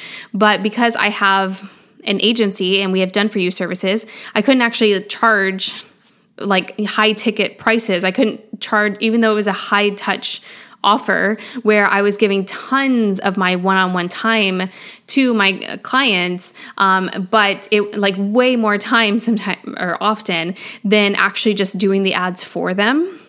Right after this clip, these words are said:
So it just didn't make sense for us. Um, it was, and you, when it, whenever you calculate in the time that I spent on ads coaching, um, it was very much not even profitable for us. And I could not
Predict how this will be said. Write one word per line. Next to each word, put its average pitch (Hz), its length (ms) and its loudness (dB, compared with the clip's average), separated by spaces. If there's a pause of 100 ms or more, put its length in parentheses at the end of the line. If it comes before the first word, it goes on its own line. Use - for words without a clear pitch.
(180)
So 220 380 2
it 208 180 0
just 226 220 0
didn't 220 300 0
make 190 240 -4
sense 180 320 -4
for - 220 -4
us. - 420 -2 (340)
Um, 185 320 4
it 196 140 2
was, 185 280 0
and 208 160 0
you, 196 80 2
when 196 120 2
it, 185 160 0
whenever 214 420 0
you 208 200 0
calculate 196 720 -4
in 185 180 0
the 175 80 -2
time 175 440 -2
that 180 160 -2
I 175 180 0
spent 180 480 -4 (100)
on 175 260 0
ads 170 380 -2
coaching, 202 720 -2 (360)
um, 185 300 2
it 208 100 6
was 196 320 2 (220)
very 202 580 2
much 190 320 0
not 180 360 2
even 180 260 -2
profitable 185 760 -2
for - 220 -4
us. 202 360 0
And 190 180 0
I 185 140 0
could 190 220 -2
not 185 360 0